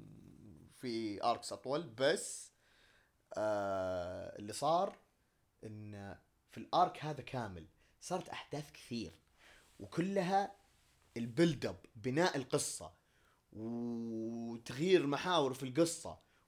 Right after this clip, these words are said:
وتدخيل شخصيات، الشخصيات الثانية سواء بغض النظر جديدة او قديمة،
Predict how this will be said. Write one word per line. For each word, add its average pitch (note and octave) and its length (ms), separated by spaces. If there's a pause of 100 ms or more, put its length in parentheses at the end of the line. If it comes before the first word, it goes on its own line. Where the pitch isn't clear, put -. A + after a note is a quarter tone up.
وتدخيل C#3 640
شخصيات، C#3+ 760 (340)
الشخصيات A#2 640
الثانية C3+ 400
سواء B2 260
بغض A#2 220
النظر B2 240
جديدة A2+ 480
او G2+ 60
قديمة، C#3 540